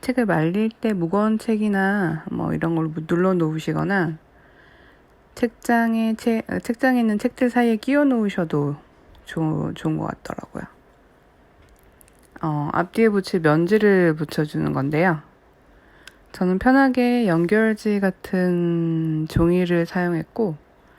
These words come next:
그냥 양면 테이프를 붙여줬습니다. 세향사로 마무리해도 상관은 없는데 저는 한 번 더 크래프트 용지를 이용해서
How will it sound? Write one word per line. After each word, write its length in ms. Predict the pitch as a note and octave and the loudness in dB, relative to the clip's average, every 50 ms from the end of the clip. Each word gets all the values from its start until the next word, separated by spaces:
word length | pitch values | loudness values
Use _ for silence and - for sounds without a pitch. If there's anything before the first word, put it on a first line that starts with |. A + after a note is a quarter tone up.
| - - _ _ _ _ _ _ _ | -20 -20 _ _ _ _ _ _ _
그냥 300 | _ - - F#3 F3+ F3 | _ -6 -2 0 0 2
양면 560 | D#3 D3 D#3 D#3+ D#3 F3+ G3+ G#3 G#3 G3+ G3+ G3+ | 0 0 0 0 0 2 2 2 0 0 -2 -2
테이프를 360 | - F#3+ F#3 - - F3+ D#3+ | -2 -2 -2 0 0 -2 -2
붙여줬습니다. 960 | D#3 - - - D#3 D3 C#3+ C#3 - - - D3 C#3+ C#3+ C#3+ - - - - - _ _ _ _ _ _ - _ _ _ _ _ _ _ _ _ _ _ _ _ _ _ _ _ _ _ _ | -2 -4 -4 -4 -2 -2 -2 -6 -8 -12 -12 -12 -12 -12 -12 -14 -14 -16 -16 -20 _ _ _ _ _ _ -20 _ _ _ _ _ _ _ _ _ _ _ _ _ _ _ _ _ _ _ _
세향사로 800 | - - B3+ B3+ B3+ B3+ B3+ B3 A#3 A#3 A#3 A3 A3 G#3+ G#3+ G3+ | -10 -4 -2 0 0 0 0 -2 -2 -2 -2 0 2 0 0 0
마무리해도 720 | F3 D#3 D3+ D#3 D#3+ E3 E3+ F3 F#3 F#3 F#3+ F#3 F3+ F#3 | 0 0 0 0 0 -2 -2 -2 -2 -2 -2 -2 -4 -4
상관은 420 | F#3 A3 A3+ A3+ A3+ A3+ A3 G#3 F#3 | -2 -2 -2 -2 -2 -2 -2 0 -2
없는데 640 | D#3 C#3+ C#3 C#3+ D3 D3 C#3+ D3 D#3+ F3 D#3 D3+ D3 - - - _ - - _ _ _ _ _ _ _ _ - - _ - - _ _ - | -2 -2 -2 -2 -2 -2 0 0 0 0 -2 -4 -8 -12 -20 -20 _ -20 -20 _ _ _ _ _ _ _ _ -20 -20 _ -20 -20 _ _ -10
저는 560 | - D#3 D3+ D3+ D3+ D3+ D3+ D3 D3 D3 D3+ | -6 -6 -4 -2 -2 0 0 0 -2 -2 -2
한 200 | F3 A3+ A3+ A3+ | -2 -2 0 0
번 220 | A3 A3 G#3+ G3+ | 0 0 -2 -2
더 280 | F#3 D#3 C#3+ D#3+ A3 B3+ - - - - _ _ _ _ _ _ _ _ - | -2 -2 -4 -4 -4 -6 -10 -18 -20 -20 _ _ _ _ _ _ _ _ -20
크래프트 480 | _ - A3+ A#3+ A#3+ - - - - G3+ | _ -4 -4 -4 -4 -4 -10 -8 -4 -2
용지를 720 | E3 D3+ D3+ D3 - - D#3+ D3+ D3 D3+ D3 D3 D3 D3+ | 0 0 -2 -4 -4 -6 -6 -6 -4 -4 -4 -4 -4 -4
이용해서 800 | - - D#3 D#3 D3+ D3+ D3+ D3 D3+ D#3 - G#3 A3 A#3 B3+ C4 | -4 -4 -2 -2 -2 0 -2 -2 -4 -4 -4 -2 -2 -2 -2 -4